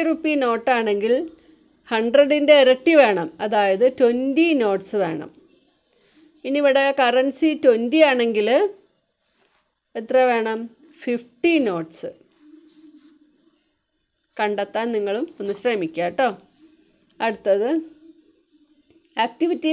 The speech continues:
നമ്പർ ടു. ശ്രീശക്തി കുടുംബശ്രീ unit is packing thousand mangoes each in four big boxes of yellow,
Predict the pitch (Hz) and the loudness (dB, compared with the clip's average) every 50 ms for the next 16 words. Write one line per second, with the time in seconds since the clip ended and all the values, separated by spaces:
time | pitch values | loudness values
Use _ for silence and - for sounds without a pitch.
0 | 302 277 247 233 220 214 196 - - - 160 135 - - - - _ _ _ _ | 0 0 0 0 0 -2 -2 -2 -4 -10 -12 -12 -12 -14 -20 -20 _ _ _ _
1 | _ _ _ _ _ _ _ _ _ _ _ _ _ - - 277 277 294 - - | _ _ _ _ _ _ _ _ _ _ _ _ _ -8 -4 -4 -4 -2 0 2
2 | 339 311 320 - - 330 311 320 311 277 247 254 254 262 262 254 254 285 285 294 | 0 0 0 0 -4 -4 -2 -2 -2 -2 -2 0 2 0 0 0 0 -4 -4 -2
3 | 277 254 247 247 247 247 233 - 240 240 240 - - - 220 220 208 202 208 - | -2 -2 -4 -4 -4 -6 -6 -8 -8 -8 -8 -8 -6 -2 0 0 0 -2 -4 -8
4 | 233 247 262 269 262 - 214 214 214 214 - - 269 277 269 247 220 208 202 196 | -8 -6 -6 -6 -4 -2 -2 -2 -2 -4 -6 -6 -6 -4 -4 -4 -4 -4 -4 -4
5 | 196 208 220 233 233 - 202 190 196 226 247 240 - - _ _ _ _ _ _ | -6 -6 -8 -8 -10 -10 -10 -10 -8 -10 -12 -14 -20 -20 _ _ _ _ _ _
6 | - - 220 240 247 240 - - 247 233 240 269 269 254 220 240 262 240 226 208 | -10 -8 -6 -6 -6 -8 -4 -2 0 2 2 0 0 0 -4 -6 -6 -6 -2 0
7 | 208 202 196 196 - - 214 - - 208 208 226 - _ - - 214 202 190 190 | 0 0 0 -2 -8 -16 -16 -10 -8 -8 -8 -8 -10 _ -6 -4 -2 0 0 0
8 | 196 202 226 | 0 0 -2